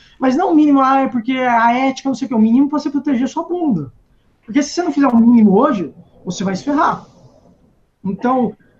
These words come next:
há duas semanas aí, é, com toda essa pandemia, não sei o quê, foi, foi preso um compliance officer de uma instituição financeira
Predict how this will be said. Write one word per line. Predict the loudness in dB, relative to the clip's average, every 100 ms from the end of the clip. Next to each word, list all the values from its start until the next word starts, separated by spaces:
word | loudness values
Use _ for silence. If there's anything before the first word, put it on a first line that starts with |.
| -8
há | -2
duas | 0 0
semanas | 0 0 0 0 -2
aí, | -2 -2 -4 -2 -2 -4 -6
é, | -10 -12
com | -8 -6
toda | -4 -6
essa | -6
pandemia, | -6 -2 -2 0 0 0 0 -2 -10 _ _
não | -4
sei | -4 -4
o |
quê, | -2 -2 -2 -6 _ _
foi, | _ -4 -2
foi | -2
preso | 0 2 2 2 0
um | 0
compliance | 0 0 0 -2 0 -2
officer | -2 -4 -6 -6 _ _ _
de | 0
uma | 2
instituição | 2 0 -4
financeira | 0 0 0 0 2 2 2 -2